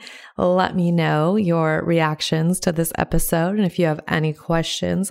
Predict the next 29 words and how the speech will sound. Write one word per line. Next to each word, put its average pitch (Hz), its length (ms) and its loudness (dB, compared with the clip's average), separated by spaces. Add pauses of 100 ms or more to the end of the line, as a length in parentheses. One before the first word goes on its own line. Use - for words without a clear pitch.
obviously. 165 800 0 (580)
Um, 180 440 4 (100)
and 190 260 4
then 202 720 4 (240)
the 196 200 4
other 220 280 4
thing 202 500 2
is, 175 460 2 (320)
it 196 240 0
means 196 500 2
a 175 80 -4
lot 165 440 -2
to - 120 -6
me 160 420 -2
if - 220 -6
you 175 140 -2
can 170 240 -2
go 165 340 2
to 220 180 -2
iTunes 165 680 -2
and 170 160 -6
leave 151 300 -2
a 151 200 -12
five-star 156 520 -2
review 156 540 0
and 156 260 -2
a 143 60 -2
review 151 480 -2
of 151 360 -2